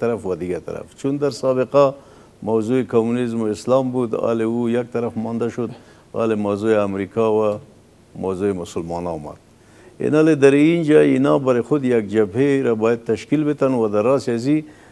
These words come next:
امی مسائل که در افغانستان پیش میره، تنها قطر نه، تنها دیگهش نه، بلکه تمام م-، ممالک عربی به یک نوع نه،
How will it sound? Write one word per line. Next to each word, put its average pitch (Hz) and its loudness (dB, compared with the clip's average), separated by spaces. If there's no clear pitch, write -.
امی 120 2
مسائل 131 2
که - -4
در 101 0
افغانستان 101 -2
پیش 104 -6
میره، 123 -2
تنها 120 -2
قطر 107 -4
نه، 127 -2
تنها 120 -4
دیگهش 107 -6
نه، 160 -4
بلکه 139 -4
تمام 139 -4
م-، 123 -4
ممالک 113 -6
عربی 110 -2
به 143 -2
یک 120 -2
نوع 127 -4
نه، 131 -10